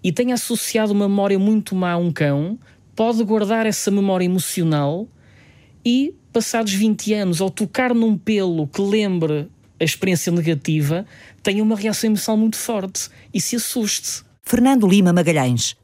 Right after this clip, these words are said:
Speaker 2: psicólogo.
Speaker 1: Porque foi a maneira interior que aquela pessoa associou à memória do cão,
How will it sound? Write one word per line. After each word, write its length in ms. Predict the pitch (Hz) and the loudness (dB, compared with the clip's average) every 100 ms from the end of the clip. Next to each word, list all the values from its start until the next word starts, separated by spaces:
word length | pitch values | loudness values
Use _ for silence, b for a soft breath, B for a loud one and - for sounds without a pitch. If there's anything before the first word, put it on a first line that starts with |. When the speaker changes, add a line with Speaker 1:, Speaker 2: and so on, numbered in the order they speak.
| - | -6
Speaker 2:
psicólogo. 760 | - 226 - 175 135 117 127 - _ - | 0 0 2 0 0 -2 -2 -4 _ -8
Speaker 1:
Porque 180 | 220 - | -6 -4
foi 320 | - 285 277 | -2 0 0
a 60 | 220 | 2
maneira 380 | 226 233 262 240 | 2 2 2 2
interior 720 | 220 214 196 175 147 147 202 b b | 0 0 0 2 0 -2 -6 b b
que 100 | - | -6
aquela 260 | 190 233 226 | -2 0 -2
pessoa 420 | - - 196 202 | -4 -2 0 0
associou 800 | 196 190 - - 196 175 156 160 b b b b b | -4 -6 -6 -2 0 0 -2 -4 b b b b b
à 100 | 165 | 0
memória 460 | 180 196 202 185 | 2 2 2 0
do 120 | 175 160 | 0 -2
cão, 540 | - 170 202 233 | -2 -2 0 -2